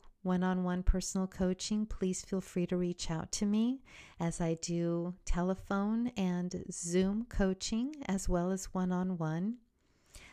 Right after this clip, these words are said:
But this week, see how you can push yourself. And again, if you need assistance, if you need help really gathering that action plan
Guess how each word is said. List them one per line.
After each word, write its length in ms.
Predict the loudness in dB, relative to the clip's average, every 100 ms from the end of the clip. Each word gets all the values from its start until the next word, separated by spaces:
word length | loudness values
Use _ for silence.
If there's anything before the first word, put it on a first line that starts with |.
| -12 0
But 460 | 4 4 2 -4 -4
this 300 | -2 0 0
week, 540 | 0 0 0 -2 -6 -16 _ _ _ _ _ _ _
see 360 | -16 -4 0 2
how 180 | 4 2
you 240 | 2 0
can 220 | -2 0
push 340 | 2 2 2 -4
yourself. 640 | -4 -2 -2 -4 -10 -18 -20 -20 -6
And 120 | 2 2
again, 540 | 2 2 2 0 -6 -12 -20 -8
if 240 | -2 -2 0
you 320 | 0 2 2
need 240 | 2 2
assistance, 760 | 0 0 -2 -2 -2 -2 -2 -4
if 200 | -6 -4
you 160 | -2 0
need 220 | 0 4
help 400 | 4 4 0 0
really 340 | 0 0 -4 -2
gathering 540 | -2 0 0 0 0
that 200 | -2 -2
action 500 | -2 -4 -4 -4 -4
plan 520 | -4 -4 -2 -2 -4